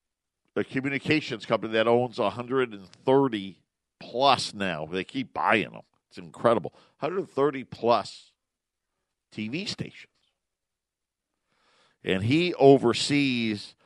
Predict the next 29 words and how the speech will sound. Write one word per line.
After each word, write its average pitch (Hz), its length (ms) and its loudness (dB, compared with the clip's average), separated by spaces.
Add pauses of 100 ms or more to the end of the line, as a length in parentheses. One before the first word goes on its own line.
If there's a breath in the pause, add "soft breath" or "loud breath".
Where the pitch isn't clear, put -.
(1000)
I 95 100 0
think 196 260 -2
he 131 200 0
oversees, 117 720 2
like, 87 220 -6
forty 113 440 0
of - 140 -14
them. - 140 -20 (540)
It's - 100 -20
a 78 40 -12
lot. 78 420 -4 (2500)
And 131 100 -10
I'm 185 60 -6
like, 208 160 0
"Well, 202 100 -6
what 302 80 -4
do 294 80 -4
you 269 120 -8
do?" 131 500 -6
I, 87 220 -6
and, 120 680 -4
and 147 220 -2
he 165 220 -2
even 151 200 -6
said, 185 120 -4
"Well, 220 240 10
you 185 100 2
know, 151 300 10 (360 soft breath)
there's 156 440 2